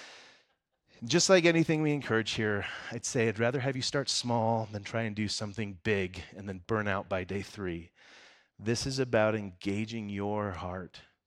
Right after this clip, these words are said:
What is God inviting you to do? So as the world turns from dark to light, from cold to warm,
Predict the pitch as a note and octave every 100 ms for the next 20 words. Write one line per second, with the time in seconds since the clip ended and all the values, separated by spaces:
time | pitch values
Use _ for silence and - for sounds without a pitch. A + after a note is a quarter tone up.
0 | _ _ _ _ _ _ _ G#2 C#3 B2
1 | A2 A2 G#2+ F#2+ F2+ F#2 F2 E2+ - D#2+
2 | E2 E2 D#2+ - _ _ _ _ _ _
3 | _ _ _ _ _ _ _ - G2+ G2+
4 | F#2+ A2 A#2+ - G#2+ G#2+ - G#2+ F#2+ F#2
5 | G2 A#2 F2+ F2 F2+ - - _ _ _
6 | _ _ _ F#2 - G2 G2 - B2+ A2
7 | F2+ F2